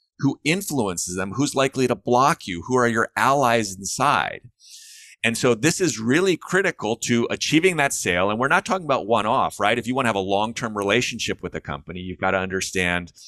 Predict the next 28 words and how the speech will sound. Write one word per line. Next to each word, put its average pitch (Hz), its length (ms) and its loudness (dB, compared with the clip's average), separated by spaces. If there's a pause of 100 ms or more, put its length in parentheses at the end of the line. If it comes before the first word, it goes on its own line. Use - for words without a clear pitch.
(320)
you 90 100 -6
know, 82 80 -6
you 82 120 -8
can't - 240 -4
just 95 260 -6
do 101 200 -4
things 90 380 -4
that, 82 200 -4 (540)
"Here, 120 200 2
we're 110 80 0
gonna 95 160 0
do 107 240 0
it, 107 40 2
and 98 120 -6
then 92 80 0
I'm 90 80 -4
gonna 78 280 -4 (420)
walk 92 280 -2
off." 87 380 0 (400)
So - 140 -2
this 120 160 2
same 151 340 -2
idea, 117 760 0 (480)
if 104 180 -10
you 113 100 -4
turn 123 300 -2
this 110 300 -2
inside, 98 880 -4